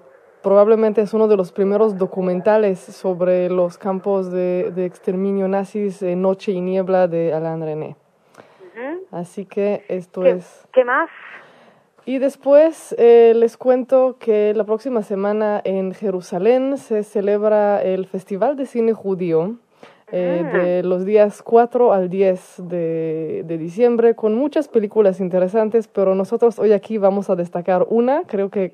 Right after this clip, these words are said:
Speaker 1: sabes a cuál me refiero, Masha.
Speaker 2: Creo que sí, creo que sí, Ana. Cuéntanos.
Speaker 1: Quiero contarles que el día seis de diciembre, el próximo lunes, podrán ver la película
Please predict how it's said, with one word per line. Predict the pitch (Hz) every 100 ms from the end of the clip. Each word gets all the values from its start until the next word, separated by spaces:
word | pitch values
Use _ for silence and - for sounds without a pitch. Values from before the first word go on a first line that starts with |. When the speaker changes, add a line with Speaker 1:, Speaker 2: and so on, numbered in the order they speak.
| -
Speaker 1:
sabes | - 208 196 190
a | 185
cuál | 180 190
me | 190
refiero, | 165 170 190 180
Masha. | 175 175 175
Speaker 2:
Creo | 262 254 294
que | 302 285
sí, | 269 214
creo | 233 240
que | 240 240
sí, | 240 208
Ana. | 180 170 160 -
Cuéntanos. | 220 220 226 208 175
Speaker 1:
Quiero | 233 233 240 247
contarles | 247 220 226 220 233 240 -
que | - 214 190 185
el | 185 185
día | 208 208 196 196 185 175 175
seis | - 254 262 220
de | 202
diciembre, | 175 170 240 247 277
el | 196
próximo | 202 208 226 185
lunes, | 190 233 233 240
podrán | - 185 196 214 202
ver | 208 214 220
la | 196
película | 180 185 196 226 202 190 175